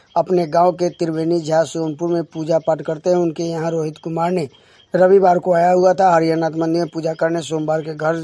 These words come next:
से स्नान करने के बाद बाबा हरिहरनाथ की पूजा अर्चना करने वाला था। इसी बीच वह जब नारायणी नदी के कालीघाट स्थित स्नान कर रहा था,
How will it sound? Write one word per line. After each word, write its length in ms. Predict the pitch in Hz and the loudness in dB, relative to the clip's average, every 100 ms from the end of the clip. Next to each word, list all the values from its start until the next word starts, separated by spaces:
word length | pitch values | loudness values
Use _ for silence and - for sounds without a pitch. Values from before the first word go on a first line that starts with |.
| 160 | -10
से 200 | 143 180 180 175 165 147 | -4 -2 0 0 -2 -2
स्नान 300 | 147 165 160 | -4 -4 -2
करने 320 | 165 156 165 | -4 -4 -6
के 160 | 160 160 | -6 0
बाद 260 | 170 156 - - _ _ 170 | 0 0 -6 -20 _ _ 2
बाबा 260 | 180 196 175 | 4 6 4
हरिहरनाथ 440 | 175 175 180 170 | 4 2 0 0
की 160 | 151 170 | -2 -10
पूजा 320 | 160 160 165 | -6 0 0
अर्चना 400 | 156 - 170 165 | 0 -4 -6 -4
करने 300 | 160 156 160 | -2 -2 0
वाला 220 | 160 165 | 0 0
था। 180 | 160 180 180 | 2 0 0
इसी 300 | 151 156 165 | -4 -6 -6
बीच 280 | 170 156 | -6 -4
वह 120 | 170 160 | -4 -4
जब 200 | 165 165 | -4 -2
नारायणी 400 | 160 160 165 170 | 0 0 0 -2
नदी 300 | 165 151 165 | -4 -6 -8
के 160 | 170 165 | -8 -4
कालीघाट 500 | 151 160 165 160 160 | -2 -2 -2 -4 -4
स्थित 320 | 147 175 165 | -12 -8 -6
स्नान 360 | 156 - 151 | -6 -6 -8
कर 160 | 151 165 | -6 -2
रहा 140 | 170 | 0
था, 220 | 170 185 | 0 -2